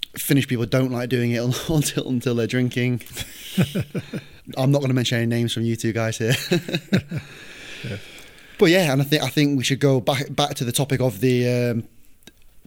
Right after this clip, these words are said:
Speaker 1: pub culture on, on football days.
Speaker 2: Yeah, yeah, definitely, definitely.
Speaker 1: Um, because I, I think that, that's one thing that is missing. For example, w-, w-, I've,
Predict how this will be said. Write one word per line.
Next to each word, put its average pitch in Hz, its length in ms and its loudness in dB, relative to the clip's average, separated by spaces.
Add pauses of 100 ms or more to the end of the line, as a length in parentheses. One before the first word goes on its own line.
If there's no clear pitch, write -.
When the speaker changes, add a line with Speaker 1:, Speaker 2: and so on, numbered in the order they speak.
Speaker 1:
pub 143 180 6
culture 123 480 0 (100)
on, 127 160 2 (120)
on 143 120 2
football 139 320 4
days. 104 480 -4 (120)
Speaker 2:
Yeah, 165 160 8
yeah, 131 280 4
definitely, 120 520 -6
definitely. 127 260 0
Speaker 1:
Um, 123 220 0
because 131 280 0
I, - 120 -4
I - 20 -2
think 139 300 2
that, 147 200 0
that's 135 220 0
one 135 160 2
thing 127 240 2
that 135 180 -2
is 175 140 0
missing. 117 400 0
For - 120 -12
example, 120 560 -2
w-, 131 140 -6
w-, 135 240 -12 (200)
I've, 127 140 -2